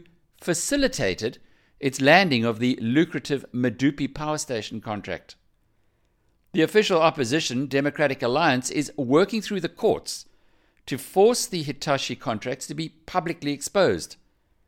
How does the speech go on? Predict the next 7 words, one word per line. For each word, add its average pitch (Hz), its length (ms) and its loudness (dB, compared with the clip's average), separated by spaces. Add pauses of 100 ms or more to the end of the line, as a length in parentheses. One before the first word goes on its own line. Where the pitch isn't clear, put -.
(500)
It 135 160 -2
describes 160 580 0
agreements 123 640 0
to 117 120 -10
build 123 320 2
Medupi 135 480 2
as 143 340 2